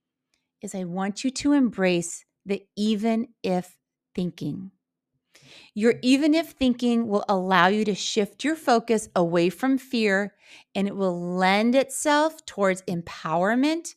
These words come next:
and confidence, which is exactly what you need to face your new life. So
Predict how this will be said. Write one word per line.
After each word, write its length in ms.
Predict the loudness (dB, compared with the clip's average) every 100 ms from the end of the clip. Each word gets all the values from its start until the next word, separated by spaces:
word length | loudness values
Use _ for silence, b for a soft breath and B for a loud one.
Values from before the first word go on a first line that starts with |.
| _ _ _ -10
and 200 | -8 -8
confidence, 1000 | -10 -6 -4 -4 -6 -8 -8 -12 -16 -16 _ _ B B
which 280 | 4 6 6
is 200 | 4 4
exactly 920 | 0 -2 -6 2 6 6 4 0 0
what 340 | 2 0 0
you 120 | -2 0
need 520 | 0 0 -2 -4 -10 _
to 100 | -8
face 320 | -4 -4 -4 -4
your 80 |
new 140 | -4 -2
life. 380 | -2 -4 -10 _ _ _ _ _ _ _ _ _ _
So 400 | -4 0 2